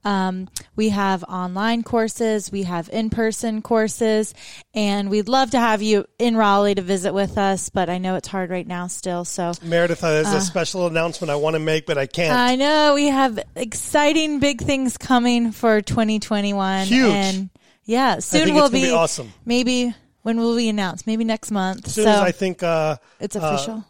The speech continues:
Speaker 2: as soon as
Speaker 1: Everything's
Speaker 2: it,
Speaker 1: official.
Speaker 2: uh, really official,
Speaker 1: I'm
Speaker 2: yeah.
Speaker 1: thinking of two good, really good things. So I
Speaker 2: Yeah.
Speaker 1: know you're thinking of one, but we just have so much going on, and we're so excited for you guys' support and the podcast because it's sponsored by three D Dentist.
Speaker 2: Of course,
Speaker 1: Before
Speaker 2: and
Speaker 1: we get into today's podcast, I do have a review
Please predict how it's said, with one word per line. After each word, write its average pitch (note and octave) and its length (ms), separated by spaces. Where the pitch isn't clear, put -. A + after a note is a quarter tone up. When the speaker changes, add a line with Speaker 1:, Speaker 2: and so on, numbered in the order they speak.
Speaker 2:
as G#3 120
soon F#3 120
as E3+ 80
Speaker 1:
Everything's D#3+ 100
Speaker 2:
it, D#3 80
Speaker 1:
official. F3 360
Speaker 2:
uh, D#3 80
really D3+ 280
official, - 400
Speaker 1:
I'm C4+ 160
Speaker 2:
yeah. - 40
Speaker 1:
thinking F4 260
of A3+ 120
two A3 180
good, F3 240
really F#3+ 260
good E3+ 220
things. F3 400
So F3+ 280
I G#3 100
Speaker 2:
Yeah. A3 40
Speaker 1:
know A#3 120
you're A#3 180
thinking A3 320
of G3 80
one, F#3+ 240
but F3 240
we A3+ 100
just A#3 140
have B3 140
so C#4 180
much B3+ 220
going G#3+ 260
on, F#3 380
and F#3 360
we're G3+ 400
so C4 220
excited G#3 520
for F#3 400
you G3 120
guys' F#3 320
support G#3+ 680
and F3 320
the - 80
podcast F#3+ 720
because F3 460
it's - 120
sponsored F3+ 480
by A#3+ 140
three D4+ 220
D F4 160
Dentist. A#3+ 520
Speaker 2:
Of - 40
course, A3+ 420
Speaker 1:
Before D4 300
Speaker 2:
and D#4 80
Speaker 1:
we D#4+ 100
get C#4 160
into A#3+ 160
today's G3+ 380
podcast, F3+ 440
I - 80
do G#3+ 140
have A#3+ 140
a B3+ 120
review C#4 400